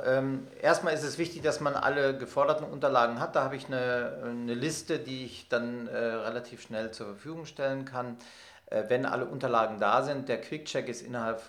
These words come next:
äh, äh, eines Tages da. Das heißt, ich weiß, äh, bekomme ich überhaupt einen Kredit? Ja oder nein? Und, äh, wenn ich dann den Antrag stelle auf den,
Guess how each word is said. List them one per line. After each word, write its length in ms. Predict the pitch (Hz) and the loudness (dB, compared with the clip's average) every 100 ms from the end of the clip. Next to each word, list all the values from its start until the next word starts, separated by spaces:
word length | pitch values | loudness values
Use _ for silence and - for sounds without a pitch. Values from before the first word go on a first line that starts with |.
| - | -8
äh, 60 | 104 | -4
äh, 880 | 107 107 107 - 110 107 107 90 - | -2 -2 -4 -4 -4 -2 -4 -10 -8
eines 300 | 107 101 - | -6 -8 -8
Tages 480 | 107 117 147 - | -4 -2 -4 -8
da. 260 | 139 131 131 | -4 -2 -2
Das 220 | 131 - | -4 -8
heißt, 240 | 113 113 - | -8 -8 -10
ich 120 | - | -8
weiß, 360 | 107 107 - - - - - _ | -2 -2 -2 -14 -20 -20 -20 _
äh, 140 | - 104 | -8 -8
bekomme 440 | - - - 131 | -8 -14 -6 -6
ich 80 | 135 | -4
überhaupt 280 | 135 123 131 | -6 -6 -6
einen 100 | 151 | -10
Kredit? 460 | - 135 139 147 - _ _ _ _ | -12 -12 -12 -14 -20 _ _ _ _
Ja 180 | 113 107 | 0 0
oder 160 | 107 98 | 0 -2
nein? 420 | 98 110 156 160 - | -2 -2 -4 -8 -6
Und, 280 | 117 117 | -6 -4
äh, 300 | 131 117 117 117 | 0 2 2 2
wenn 100 | 120 | -2
ich 160 | 113 | -2
dann 260 | 123 117 117 | 0 0 0
den 400 | 113 110 113 - | -2 -2 -6 -6
Antrag 560 | - - 131 - 117 | -6 -6 -6 -2 -4
stelle 540 | - - 117 117 113 - | -4 -2 0 2 2 2
auf 380 | 95 104 - - | 2 2 0 -10
den, 280 | 107 104 | -10 -10